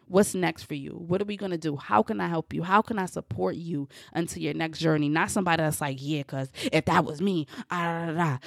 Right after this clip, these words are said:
or da, da, da, da, and da, da, da." And it's just like, "Oh, yeah, yeah, yeah, yeah." I wish I could see me right now. I'm doing, like, an exchange.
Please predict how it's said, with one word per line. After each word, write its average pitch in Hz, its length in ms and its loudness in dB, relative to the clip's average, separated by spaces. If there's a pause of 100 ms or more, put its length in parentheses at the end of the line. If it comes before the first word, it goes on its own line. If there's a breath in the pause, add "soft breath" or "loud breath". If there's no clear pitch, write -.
(140)
or 165 140 2
da, 175 180 -2
da, 170 80 0
da, 165 200 0
da, 156 180 -2 (200 loud breath)
and 160 220 -2
da, 180 100 0
da, 185 120 2
da." 165 360 0
And 165 140 4
it's 190 140 4
just 175 180 -2
like, 135 160 0
"Oh, 147 140 -2
yeah, 175 520 -4
yeah, 160 520 -2
yeah, 175 500 -4
yeah." 180 460 2 (1040)
I 170 60 0
wish 185 140 0
I 175 120 0
could 165 120 -8
see 156 140 -2
me 156 100 -2
right 143 160 -2
now. 135 160 -4
I'm 143 100 -4
doing, 156 200 -2
like, 127 160 -4
an 139 80 -2
exchange. - 720 -4